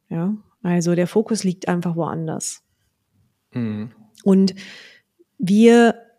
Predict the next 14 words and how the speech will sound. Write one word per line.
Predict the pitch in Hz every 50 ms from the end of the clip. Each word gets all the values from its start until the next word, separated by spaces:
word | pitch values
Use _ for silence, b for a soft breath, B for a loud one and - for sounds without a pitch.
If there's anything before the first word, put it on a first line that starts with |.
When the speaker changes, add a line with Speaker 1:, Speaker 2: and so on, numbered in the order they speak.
| _ _ _ _ _ _ _ _ _ _ _
Speaker 1:
verstehen | - - 208 190 - - - 202 214 226 240 -
uns | - 220 226 226 220 - -
auch | 208 208 214 226 220 -
als | - - 190 - - -
Partner | - - 196 190 202 247 - - 196 175 180 170
von | - - 190 180 175
Vermögensverwaltung | - 185 175 175 175 180 180 185 175 - 175 170 170 170 170 170 170 170 165 165 165
und | 170 165 160
Hausverwaltung. | 165 165 165 - 170 165 170 170 - 180 175
Wir | 185 190
sind | 190 185
ein | 190 185
verlängerter | - 190 180 190 202 202 190 190 190 - -
Arm, | 190 196 220 214 180 165